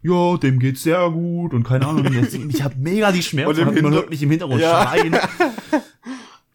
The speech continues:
Speaker 1: Dann hat er, äh, damals versucht, meine, äh, damalige Freundin anzurufen.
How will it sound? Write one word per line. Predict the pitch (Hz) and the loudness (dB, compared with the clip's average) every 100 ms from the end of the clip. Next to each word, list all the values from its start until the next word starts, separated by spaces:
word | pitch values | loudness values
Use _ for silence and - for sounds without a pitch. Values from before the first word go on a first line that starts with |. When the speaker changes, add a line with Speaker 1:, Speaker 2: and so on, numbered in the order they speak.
| - _ - | -20 _ -2
Speaker 1:
Dann | 113 113 | 2 2
hat | 113 | 2
er, | 110 107 101 - | -2 -2 -4 -4
äh, | 104 101 104 101 | -2 0 -2 -4
damals | - 107 117 110 - - _ | -2 0 2 -2 -8 -20 _
versucht, | - 117 113 107 | -8 -4 -4 -4
meine, | 104 98 98 92 - | -4 -2 -4 -6 -8
äh, | 98 95 | -8 -4
damalige | 101 98 95 | -2 -2 -4
Freundin | 120 123 139 | -6 -4 -2
anzurufen. | 117 - 110 123 - 135 131 | -4 -2 -4 -4 -4 -6 -6